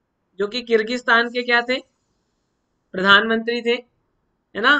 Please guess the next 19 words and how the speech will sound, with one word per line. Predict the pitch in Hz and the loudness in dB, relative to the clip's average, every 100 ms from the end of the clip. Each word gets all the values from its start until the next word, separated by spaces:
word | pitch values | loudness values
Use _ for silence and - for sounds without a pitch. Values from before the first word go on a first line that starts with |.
| - | 0
और | 202 208 | 0 2
इन्होंने | 214 226 233 | 2 0 2
क्या | 240 226 | 2 2
दे | 226 | 2
दिया | 226 226 | -2 0
है, | 226 240 - _ _ _ 180 | 2 0 -4 _ _ _ -14
इस्तीफा | 185 226 226 | -8 -4 2
दे | 233 226 | 4 4
दिया | 220 226 | 2 2
है। | 226 220 | 2 0
इनका | 214 233 | -2 2
नाम | 226 202 214 262 269 | 2 6 6 6 4
जो | 247 | 4
है | 226 240 - _ _ _ - | 4 2 -4 _ _ _ -4
वह | 196 214 | 4 4
है | 240 233 _ _ _ - | 4 -2 _ _ _ -8
मुखम्मदकलई | 185 196 240 247 262 233 233 233 247 277 - _ _ _ _ _ _ - | -6 -2 -2 0 0 -2 0 2 2 -2 -10 _ _ _ _ _ _ -4
अबिगाजी, | 202 240 240 233 220 226 240 240 _ _ _ _ _ _ | -4 -2 2 2 2 0 -8 -8 _ _ _ _ _ _
अबिगाजिएव, | 196 196 240 226 214 214 294 349 _ 180 180 202 170 | -6 -4 0 0 0 0 -4 -4 _ -10 2 2 2